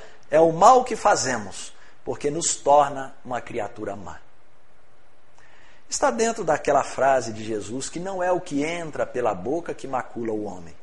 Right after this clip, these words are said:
mas é o que sai da boca. Porque o que sai é o que está dentro, é o que está no íntimo. Aquilo que colocamos para fora é que vai demonstrar o que realmente somos. Se somos bons, de boa índole ou não.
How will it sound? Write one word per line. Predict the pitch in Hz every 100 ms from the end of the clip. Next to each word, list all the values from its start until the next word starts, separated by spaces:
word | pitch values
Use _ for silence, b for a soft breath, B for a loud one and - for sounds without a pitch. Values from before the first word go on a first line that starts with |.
| b b b
mas | 113 113
é | 127
o |
que | 127 156
sai | - - 147 139
da | 101
boca. | 82 90 - - - - B B B B
Porque | 214 -
o | 254
que | -
sai | 202 - 175 214 226
é |
o | 220
que |
está | - - 208
dentro, | 190 233 - - - b b -
é |
o | 170
que | 156
está | - 151
no | 151 151
íntimo. | 190 - - - b b b
Aquilo | - 269 269
que | 247
colocamos | 226 214 - 254 240
para | - 190
fora | - 190 214 220
é |
que | 220
vai | 196 202
demonstrar | 202 202 180 - 269 -
o |
que | -
realmente | 160 143 127 120 -
somos. | - - 82 69 - - - b b b b
Se | 123
somos | - 120 120 101
bons, | 98 170 214 - - b b
de | 104
boa | 107 113 117 117
índole | 156 214 247 247 - - -
ou | 185 196
não. | 135 107